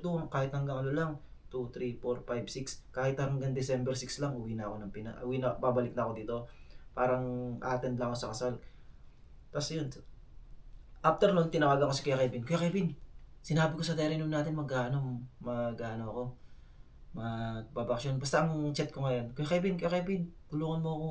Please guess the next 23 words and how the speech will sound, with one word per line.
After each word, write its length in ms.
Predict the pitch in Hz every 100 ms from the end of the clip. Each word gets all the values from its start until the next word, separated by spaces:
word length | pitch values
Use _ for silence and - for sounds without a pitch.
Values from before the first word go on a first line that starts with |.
| 147
Parang 220 | 123 135
ganun. 300 | 127 131 123 - - - - - - - - -
Eh, 80 |
parang 240 | 131 143 147
nagulat 320 | 147 147 147
pa 140 | 139
kasi 100 | 131
Kuya 160 | 147 139
Kevin, 160 | 139 160
"Ba't 220 | 185 170
ano 100 | 175
kaya 160 | 180
nangyari 300 | 170 165 156
kay 100 | 156
Vincent?" 380 | 139 135 131 113
Kasi 480 | - 160 147 131 127
pa, 160 | - 151
nagtatrabaho 480 | 147 143 147 143 135
siya 160 | 139
nun, 80 | 131
tas 140 | - 131
nakita 220 | 131 127
niya, 140 | 123